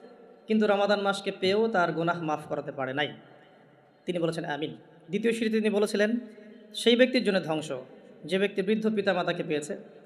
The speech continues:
কিন্তু পিতামাতার খেদমত করে জান্নাত লাভ করতে পারেনি, তার জন্য ধ্বংস।" তৃতীয় সিঁড়িতে তিনি বলেছিলেন, "সেই ব্যক্তির জন্য ধ্বংস, যে ব্যক্তির সামনে নবী সাল্লাল্লাহু আলাইহি ওয়াসাল্লামের নাম উচ্চারিত হয়েছে,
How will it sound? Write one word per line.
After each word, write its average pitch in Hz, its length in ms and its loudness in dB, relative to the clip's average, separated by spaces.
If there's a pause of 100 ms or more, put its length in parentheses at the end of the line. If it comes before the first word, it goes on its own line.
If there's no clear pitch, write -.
(600)
কিন্তু 180 200 -6
পিতামাতার 214 460 2
খেদমত 202 400 0
করে 190 160 0
জান্নাত 180 400 2
লাভ 160 200 2
করতে 151 200 -6
পারেনি, 139 400 -4 (200)
তার 156 140 2
জন্য 147 180 -2
ধ্বংস।" 139 260 -6 (720)
তৃতীয় 254 280 4 (360)
সিঁড়িতে 226 260 0
তিনি 202 160 0
বলেছিলেন, 170 460 2 (500)
"সেই 226 260 4
ব্যক্তির 240 300 4
জন্য 180 220 0
ধ্বংস, 156 260 -4 (760)
যে 180 140 -2
ব্যক্তির 214 220 2
সামনে 220 300 2
নবী 202 180 0
সাল্লাল্লাহু 202 420 2
আলাইহি 185 240 2
ওয়াসাল্লামের 180 440 0
নাম 175 260 2
উচ্চারিত 185 320 0
হয়েছে, 175 340 0